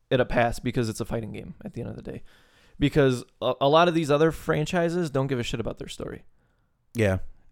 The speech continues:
Speaker 1: And, or, well, I don't wanna say don't wanna give a shit. It's not as intricate.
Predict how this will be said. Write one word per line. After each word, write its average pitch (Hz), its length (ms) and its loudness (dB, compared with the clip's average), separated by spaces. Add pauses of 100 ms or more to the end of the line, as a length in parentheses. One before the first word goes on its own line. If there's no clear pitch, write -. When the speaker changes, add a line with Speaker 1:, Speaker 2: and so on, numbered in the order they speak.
(100)
Speaker 1:
And, 123 320 2
or, 131 220 6
well, 147 220 6
I 156 60 6
don't 165 100 6
wanna 151 140 6
say 143 100 0
don't 123 160 4
wanna 117 140 0
give 113 160 -2
a - 20 -4
shit. 147 200 4
It's 139 220 2
not 165 160 4
as 135 220 0
intricate. 147 560 2